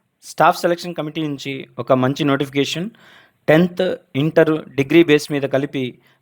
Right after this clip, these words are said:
రెండు వేల నాలుగు వందల పోస్టులకి నోటిఫికేషన్ రిలీజ్ చేశారు. లాస్ట్ డేట్ వచ్చేసి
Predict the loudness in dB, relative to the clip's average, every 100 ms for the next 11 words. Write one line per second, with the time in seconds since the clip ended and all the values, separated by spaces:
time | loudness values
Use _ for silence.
0 | -4 2 4 6 4 2 0 -2 -6 -6
1 | -8 -6 -10 -8 -10 -8 -8 -10 -10 -10
2 | -8 -6 -6 -8 -12 -12 -16 -18 _ _
3 | _ -2 2 2 2 -2 -2 -8 -8 -8